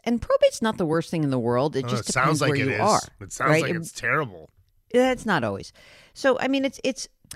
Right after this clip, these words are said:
Speaker 1: you know what I would say? It's like any process dealing with the municipal government. It takes a lot of attention, and it is certainly easier if instead,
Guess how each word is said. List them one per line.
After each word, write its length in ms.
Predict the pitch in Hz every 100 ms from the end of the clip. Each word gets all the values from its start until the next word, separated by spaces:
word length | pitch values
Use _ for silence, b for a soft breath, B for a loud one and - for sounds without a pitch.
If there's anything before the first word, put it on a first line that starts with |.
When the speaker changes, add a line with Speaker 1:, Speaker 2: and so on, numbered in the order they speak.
| B B B
Speaker 1:
you 60 | -
know 80 | 294
what 100 | 320
I 80 | 269
would 160 | 185
say? 280 | - 135 123 -
It's 240 | 233 -
like 240 | 254 247 -
any 420 | - 220 240 233 - _
process 560 | - 165 147 - 147 -
dealing 360 | 147 139 139
with 120 | 131
the 80 | 123
municipal 640 | 123 131 143 147 151 143 139
government. 540 | - 135 131 98 90 - _
It 160 | 220 -
takes 480 | - 220 233 - -
a 80 | 196
lot 320 | 170 156 147
of 100 | 147
attention, 800 | 143 - - 320 320 - - 151 b b b b -
and 300 | 208 202 -
it 120 | 208
is 100 | 208
certainly 520 | - 349 403 226 156 -
easier 600 | 214 277 240 135 98 - -
if 200 | 247 -
instead, 640 | 262 - - 147 139 135